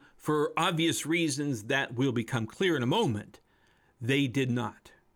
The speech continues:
But first, let me give you a little bit of history about the island. The original inhabitants were primarily made up of slaves that had somehow escaped slave ships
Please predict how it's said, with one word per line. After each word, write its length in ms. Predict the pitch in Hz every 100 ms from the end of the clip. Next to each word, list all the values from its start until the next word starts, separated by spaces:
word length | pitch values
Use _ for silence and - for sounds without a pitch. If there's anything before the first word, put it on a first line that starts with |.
| _ _ _
But 180 | 202 202
first, 380 | 285 277 147 180
let 140 | 202
me 80 | 220
give 220 | 214 226
you 120 | 170
a 40 | 131
little 420 | 123 120 156 156
bit 140 | 139
of 100 | 127
history 400 | - 175 - 117
about 320 | 117 110 117 -
the 120 | 120
island. 600 | 135 147 107 98 - - _ _ -
The 160 | 143
original 800 | 151 156 262 269 214 135 131 135 _ _ -
inhabitants 920 | 151 131 208 269 123 - 90 - - - _ -
were 420 | 135 160 170 170
primarily 800 | 170 - 185 185 147 226 254 135
made 340 | 135 151 143 -
up 300 | 160 - - 139
of 200 | 143 127
slaves 760 | - - 247 233 123 113 104
that 260 | 123 147 139
had 360 | 151 156 147
somehow 460 | - 190 180 170 151
escaped 500 | 135 - 170 160 -
slave 460 | - 208 226 196
ships 400 | - 120 110 -